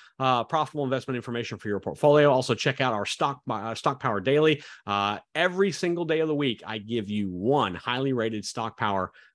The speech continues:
uh, power stock, uh, for you to p-, look at as a potential investment. It's all right there. Plus our proprietary Stock Power rating system. You can get the metrics of thousands of stocks. Go to the website, uh, in the top right-hand corner, you'll see a search bar. Type in any ticker or company name,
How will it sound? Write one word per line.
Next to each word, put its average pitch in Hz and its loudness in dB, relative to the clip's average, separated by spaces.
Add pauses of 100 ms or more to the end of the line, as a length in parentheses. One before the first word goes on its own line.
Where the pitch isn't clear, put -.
uh, 98 0
power 135 2
stock, 101 -4
uh, 95 -6
for - -6
you 101 -2
to 92 -8
p-, 104 -10
look 104 0
at 92 -2
as 87 -4
a 92 -12
potential - -4
investment. 90 -2
It's - -10
all 117 2
right 98 2
there. 135 6
Plus 147 2
our 117 -2
proprietary 143 0
Stock 139 0
Power 113 0
rating 127 0
system. 131 -4 (320)
You 123 -4
can 123 -4
get 127 -4
the 113 -2
metrics 123 0
of 101 -8
thousands 143 0
of 107 -6
stocks. 131 -2 (280)
Go 190 2
to 185 2
the 165 2
website, 156 0
uh, 135 0
in 120 -4
the 120 -6
top 147 -2
right-hand 131 -4
corner, 160 -2
you'll 120 -2
see 110 -6
a 101 -6
search 165 -4
bar. 143 0
Type 127 -4
in 110 -4
any 214 0
ticker 185 -2
or 135 -2
company 147 -4
name, 131 -2